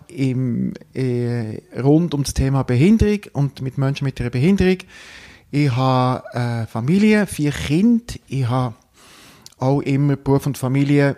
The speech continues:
vereinbart, zusammen mit meiner Frau. Das ist für mich eine absolut zentrale Erfahrung gewesen. Und, äh, bin jetzt nach, äh, vielen Anstellungen oder einigen Anstellungen,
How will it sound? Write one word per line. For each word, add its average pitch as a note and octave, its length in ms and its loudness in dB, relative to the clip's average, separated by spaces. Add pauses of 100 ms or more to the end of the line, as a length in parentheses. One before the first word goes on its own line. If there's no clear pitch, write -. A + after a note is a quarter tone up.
vereinbart, F#3 800 0
zusammen C#3 240 0
mit C3+ 160 -4
meiner C3 260 -4
Frau. B2+ 300 -2
Das C3+ 160 -6
ist C3 140 -8
für - 100 -8
mich B2 160 -4
eine A#2+ 140 -4
absolut - 580 -6 (100)
zentrale A#2 540 -4
Erfahrung D#3 560 0
gewesen. A3+ 380 0 (840)
Und, D#3 600 2
äh, D3 340 0
bin C#3 120 0
jetzt E3 320 2
nach, - 480 -2 (260)
äh, C3+ 460 -2 (1000)
vielen D3 300 0
Anstellungen D3+ 960 2
oder C3 240 -4
einigen C#3 400 0
Anstellungen, D#3 720 2